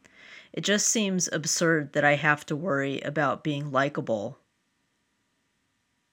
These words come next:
Ever look at the little picture of your life and feel like it's the whole world? That your current drama is the be-all and end-all of everything?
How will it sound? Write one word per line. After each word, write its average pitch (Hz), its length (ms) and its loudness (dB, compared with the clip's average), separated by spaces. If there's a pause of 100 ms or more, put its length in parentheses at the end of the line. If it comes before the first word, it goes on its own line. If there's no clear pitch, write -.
(280)
Ever 269 180 2
look 294 220 2
at 240 80 -4
the 190 80 0
little 165 200 2
picture 170 380 0
of 160 80 -2
your 165 120 0
life 151 540 2 (220)
and 147 420 -6
feel 151 200 0
like 147 180 4
it's 151 160 -4
the 156 80 -4
whole 143 240 -2
world? 131 440 2 (1400)
That - 160 0
your 156 120 -2
current 175 380 0
drama 147 640 -2 (720)
is 147 260 -2
the 160 80 -2
be-all 139 800 2
and 143 280 -6
end-all 127 640 -2 (140)
of 143 160 -8
everything? 143 720 -4